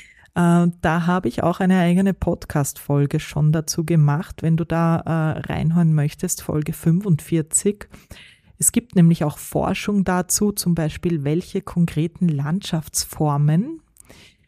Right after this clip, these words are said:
unser Stresssystem besonders gut regulieren können. Das finde ich ganz spannend und da hör gerne in Folge fünfundvierzig nach.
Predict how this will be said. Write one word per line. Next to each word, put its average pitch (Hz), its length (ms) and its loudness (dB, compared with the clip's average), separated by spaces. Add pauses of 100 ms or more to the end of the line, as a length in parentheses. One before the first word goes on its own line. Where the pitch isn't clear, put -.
(400)
unser 202 800 2
Stresssystem 170 1080 0
besonders 170 640 -2
gut 196 320 -8
regulieren 160 540 0
können. 143 320 -6 (640)
Das - 160 -8
finde 165 240 2
ich - 140 -8
ganz 165 200 -2
spannend 180 680 -2 (640)
und 180 680 -2
da 180 120 -2
hör 165 340 -2
gerne 175 560 -2
in 175 80 2
Folge 160 320 -4
fünfundvierzig 160 920 0 (100)
nach. 139 540 -4